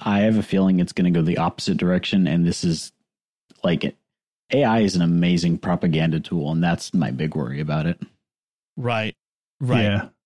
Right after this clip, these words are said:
Speaker 3: In, in the meantime, though, we're in the golden age of A-, A I where it's still hilarious. Um,
Speaker 2: <laughs>
Speaker 3: there's channels, entire channels on YouTube that are devoted just to recreating Joe Rogan podcasts where he talks to Jordan Peterson about their favorite Lego sets.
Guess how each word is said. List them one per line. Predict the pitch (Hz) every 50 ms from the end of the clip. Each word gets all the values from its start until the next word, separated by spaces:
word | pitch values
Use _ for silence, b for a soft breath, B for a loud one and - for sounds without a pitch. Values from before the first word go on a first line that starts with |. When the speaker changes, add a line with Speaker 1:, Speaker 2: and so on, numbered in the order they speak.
| _ _ _ _ _ _ _ -
Speaker 3:
In, | 185 202 180 -
in | 131 160 202
the | 214 196
meantime, | 151 156 175 190 - - 147 131 117
though, | 117 117
we're | 113 123 147 160
in | 170 151
the | 123 113
golden | 101 95 110 110 123 127 139 143
age | 135 135 135 120 110
of | 98
A-, | 95 107 110 117 117 110
A | - 113 110
I | 107 110 117 123
where | 117 98 98
it's | 101 -
still | - - - 123 117 107
hilarious. | 98 113 98 98 98 98 110 123 135 143 147 143 - - - -
Um, | - 117 113 113 107 107 104 104 98
Speaker 2:
<laughs> | - -
Speaker 3:
there's | 127 123 117 117 131 120
channels, | - - 139 135 147 151 139 131 131
entire | 135 120 113 - 135 139 143
channels | 123 - 143 139 135 120 104
on | 113 110
YouTube | 113 123 117 - 127 113 95 92
that | 107 104
are | 104 101
devoted | 101 101 98 101 92 117 117 113 110 110 98
just | - 113 110 107 - -
to | - 123 107
recreating | 95 110 113 110 - 123 117 113 110 107 101 101 98
Joe | - 113 110
Rogan | 107 101 107 110 110 107 110 104 101
podcasts | - - 110 107 110 110 - 113 101 95 98 - - -
where | 107 101
he | 98 107 107
talks | - - 107 101 - -
to | - 113
Jordan | 95 92 107 107 110 110 107
Peterson | - - 113 110 110 110 - - 92
about | 92 87 101 101 101 -
their | 101 92
favorite | 90 - 107 107 101 95 101 95 85 -
Lego | 98 98 104 101 101 95
sets. | 92 - - 98 90 85 - - -